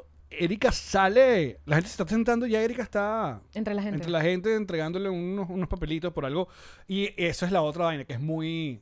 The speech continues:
Speaker 1: interactiva, pues. O sea, la, la audiencia obviamente participa.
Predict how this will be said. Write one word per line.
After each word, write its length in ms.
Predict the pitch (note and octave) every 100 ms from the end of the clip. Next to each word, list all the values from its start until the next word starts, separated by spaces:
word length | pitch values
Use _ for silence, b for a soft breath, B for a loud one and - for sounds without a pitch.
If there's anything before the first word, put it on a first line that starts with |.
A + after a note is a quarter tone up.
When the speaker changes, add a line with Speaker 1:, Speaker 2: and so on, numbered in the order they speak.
| -
Speaker 1:
interactiva, 580 | D3+ C#3+ C3 - D3+ G#2+
pues. 320 | - - - -
O 40 |
sea, 160 | - C3+
la, 280 | C3 B2+ A#2
la 100 | C3
audiencia 560 | C3 D3+ D#3 D3 F#3 - _ _ _ _
obviamente 420 | E3+ E3 E3+ F3
participa. 560 | F3+ E3 C3+ - D3+ A2+